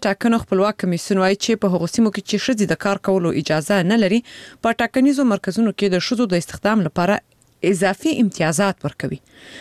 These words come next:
د کمیسیون ویان ذبیح الله سادات پرون ازادي راډیو ته وویل چې په یو شمېر ولسوالیو کې د ښځو د استخدام په پروسه کې ستونزې درلودې، ځکه ښځو ته اجازه نه ورکول کیږي چې کار وکړي. خو سادات وویل د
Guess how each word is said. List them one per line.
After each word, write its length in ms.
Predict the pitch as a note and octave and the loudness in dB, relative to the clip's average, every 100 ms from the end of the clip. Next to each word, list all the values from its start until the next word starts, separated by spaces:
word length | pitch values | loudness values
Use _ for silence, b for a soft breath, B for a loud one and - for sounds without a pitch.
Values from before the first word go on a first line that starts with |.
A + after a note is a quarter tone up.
| B | B
د 100 | A#3 A#3+ | -2 2
کمیسیون 340 | B3 B3 D4 | 0 2 2
ویان 240 | C4 B3 B3 | 2 2 2
ذبیح 220 | G3+ F#3 F#3+ | 2 2 2
الله 180 | G#3 G#3+ | 2 0
سادات 360 | F3+ F3 G3 - | 0 0 0 0
پرون 160 | F3+ G3+ | 0 0
ازادي 280 | D#3+ D#3+ F3+ | 2 0 2
راډیو 240 | F#3 F3 - | 0 0 -2
ته 40 | |
وویل 220 | F3 G#3 G3+ | 2 2 0
چې 100 | G3 | 0
په 100 | G#3+ | 0
یو 80 | B3+ | 2
شمېر 160 | C#4 C4+ | 2 2
ولسوالیو 520 | B3+ - G#3 G3 A3 G3+ | 2 0 0 2 2 2
کې 120 | G#3 A3+ B B B - | 0 0 B B B 0
د 100 | A3 | 0
ښځو 220 | - C#4+ B3+ | 0 0 2
د 120 | G#3 | 2
استخدام 460 | G3 - F#3+ C4 B3 | 0 -4 -2 0 0
په 80 | - | -2
پروسه 220 | D#3 - G#3 | -4 -2 -4
کې 120 | G#3 | -4
ستونزې 280 | - C#4+ F#3+ C#3+ | 0 0 0 0
درلودې، 280 | D#3 C#3+ C3+ D3 | -2 -2 -2 -2
ځکه 140 | G#3+ F3+ | -2 -2
ښځو 160 | B3+ B3 | 0 0
ته 100 | - - | 0 0
اجازه 280 | F3 F3 A#3 | 2 2 2
نه 80 | C#4+ | 2
ورکول 340 | A3 - E3+ | 0 -2 -2
کیږي 240 | - A3+ D#3+ | 0 0 -2
چې 60 | - - | -6 -2
کار 180 | F#3+ D3 | -2 -2
وکړي. 260 | C#3 - D3 b b - | -6 -6 -8 b b 0
خو 120 | C4+ A#3 | 2 2
سادات 340 | C#4 B3 C#4 - | 0 0 -2 0
وویل 240 | D4+ C#4 | 2 2
د 300 | - - - | -2 -8 -2